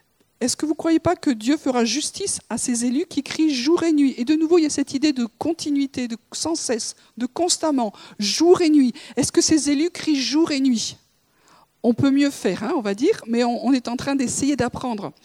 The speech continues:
Donc Dieu, Dieu dit, « Oui, je, je vais faire justice à, à, à, à mes élus, je, je tarderai pas à leur égard. »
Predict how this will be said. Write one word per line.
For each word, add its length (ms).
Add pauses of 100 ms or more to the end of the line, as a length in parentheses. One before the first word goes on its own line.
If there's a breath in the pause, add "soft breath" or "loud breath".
(280 loud breath)
Donc 180
Dieu, 300
Dieu 180
dit, « 160
Oui, 160
je, 200
je 140
vais 140
faire 300
justice 720
à, 200 (320 loud breath)
à, 320
à, 200
à 40
mes 300
élus, 240 (220)
je, 300 (200)
je 160
tarderai 500
pas 200
à 160
leur 180
égard. » 400